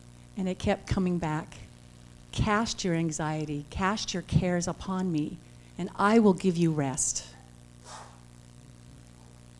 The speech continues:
So during the first couple years Tim and I were married,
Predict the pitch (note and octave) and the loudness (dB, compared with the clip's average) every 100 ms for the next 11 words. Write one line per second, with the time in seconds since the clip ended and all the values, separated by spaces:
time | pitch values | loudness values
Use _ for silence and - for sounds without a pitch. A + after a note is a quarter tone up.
0 | - - - - - - - - - - | -20 -20 -20 -20 -20 -20 -20 -20 -20 -20
1 | - - - - - - - - D4+ D4+ | -20 -20 -20 -20 -12 -12 -6 4 6 8
2 | F4+ E4+ D4+ D#4 D4+ - D4 D4 B3 B3 | 10 10 8 6 4 6 4 6 6 6
3 | C#4 - A#3+ A#3 A#3 A3 G#3+ G#3+ C#4+ | 4 2 6 8 8 8 8 8 8